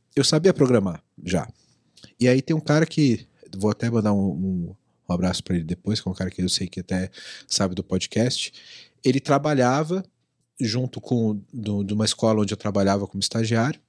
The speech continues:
e ele era programador sênior já, fazia o software de gestão da escola e tal. E eu pedi ajuda pra ele. Falei, "Pô, como é que a gente pode, me, você me ajuda a resolver esses problemas aqui?"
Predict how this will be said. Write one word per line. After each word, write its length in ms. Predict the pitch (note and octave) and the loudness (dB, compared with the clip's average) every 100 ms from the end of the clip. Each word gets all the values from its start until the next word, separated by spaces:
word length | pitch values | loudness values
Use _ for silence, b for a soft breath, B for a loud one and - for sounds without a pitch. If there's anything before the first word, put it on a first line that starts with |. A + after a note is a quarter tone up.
| B B B B - | B B B B 2
e 120 | C3+ | 4
ele 120 | C3+ | 6
era 140 | C#3 D3 | 4 4
programador 720 | D3 C#3 D3 D#3+ D3 D3 - | 2 2 2 6 6 4 -2
sênior 500 | - - B2 C3 F2 | -2 2 2 2 -2
já, 420 | E2+ F#2 A2+ G#2 D#2+ | -2 0 0 0 -4
fazia 400 | - F#2+ F2+ A2+ | -4 -2 0 0
o 40 | A2+ | 0
software 480 | - A2 A#2 - | 2 2 2 -2
de 80 | E2+ | -6
gestão 240 | F2 - F2 | -4 -4 -2
da 80 | F#2+ | -4
escola 420 | - - G2 A2 | -4 -2 -2 -4
e 40 | |
tal. 300 | G2 F2+ B2 - B B B B B B - | -6 -8 -10 -12 B B B B B B -2
E 40 | C#3 | 2
eu 60 | |
pedi 180 | C3 C#3 | 2 4
ajuda 240 | C#3+ C#3+ C#3+ | 4 4 2
pra 200 | F3+ E3+ | 4 4
ele. 260 | C#3 F2+ - _ _ _ _ _ _ | 4 0 -10 _ _ _ _ _ _
Falei, 160 | - | -6
"Pô, 240 | A2 - - | -2 -2 -2
como 180 | - | -4
é 40 | C#3+ | -4
que 100 | - | -2
a 40 | |
gente 140 | F3 - | -2 2
pode, 380 | B2+ A2+ G2+ - b b b _ | 4 4 0 -6 b b b _
me, 100 | B2+ A#2+ | -2 0
você 180 | - C#3+ | 2 4
me 60 | |
ajuda 320 | B2+ G2+ A#2 | 4 6 4
a 20 | G#2+ | 4
resolver 360 | A2 G#2 G2 | 2 2 4
esses 160 | G2+ - | 2 0
problemas 500 | A2 F#2+ F#2+ G2+ F2+ | 0 0 0 -2 -4
aqui?" 240 | - A2+ | -6 -10